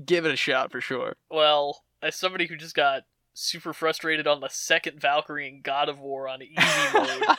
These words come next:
Speaker 2: uh, I'll, I'll take that under advisement.
Speaker 1: Uh, yeah, it
Speaker 2: I might
Speaker 1: definitely
Speaker 2: be on normal mode, I don't remember. I often play games
Speaker 1: Ah,
Speaker 2: on easy.
Speaker 1: who knows?
Speaker 2: But my rec center,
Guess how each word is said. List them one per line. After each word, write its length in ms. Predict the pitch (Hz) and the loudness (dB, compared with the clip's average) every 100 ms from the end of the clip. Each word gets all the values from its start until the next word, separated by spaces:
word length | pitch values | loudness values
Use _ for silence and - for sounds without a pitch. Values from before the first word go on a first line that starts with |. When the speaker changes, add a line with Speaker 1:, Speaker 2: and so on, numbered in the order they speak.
| - | 0
Speaker 2:
uh, 140 | 370 - _ _ - | -2 -2 _ _ -2
I'll, 500 | 147 143 131 143 143 | 4 4 2 -2 -2
I'll 100 | 147 | -4
take 240 | 143 175 170 | 0 0 4
that 180 | 170 156 | 4 4
under 240 | 147 147 | 0 -4
advisement. 840 | 139 - 143 147 156 151 135 131 - - - 151 | -8 0 4 4 2 -4 -14 -16 -20 -20 -14 2
Speaker 1:
Uh, 180 | 160 151 | 6 6
yeah, 340 | 147 160 135 | 8 10 10
it 100 | 135 147 | 8 8
Speaker 2:
I 100 | 160 | 6
might 80 | 240 | 8
Speaker 1:
definitely 320 | 196 156 151 | 8 8 4
Speaker 2:
be 40 | 240 | 0
on 120 | 233 | 2
normal 280 | 240 240 233 | 2 2 0
mode, 300 | 226 220 208 - | -2 0 -2 2
I 100 | 175 | 2
don't 160 | 156 | 2
remember. 460 | 139 135 135 131 135 _ _ _ _ _ | -6 -16 -16 -16 -18 _ _ _ _ _
I 160 | - 170 | -2 0
often 320 | 147 147 147 | 0 -4 -6
play 160 | 143 143 | -6 -6
games 180 | 131 226 | 0 2
Speaker 1:
Ah, 220 | 185 143 | 4 4
Speaker 2:
on 80 | 139 | 0
easy. 360 | 127 143 143 - - | -4 -10 -12 -14 -6
Speaker 1:
who 60 | |
knows? 340 | 107 123 - - _ | -4 -2 -4 -10 _
Speaker 2:
But 300 | - 170 151 - _ _ _ | 4 6 6 0 _ _ _
my 140 | 165 | 0
rec 180 | 247 247 | 2 2
center, 280 | - 214 196 | 0 -2 -2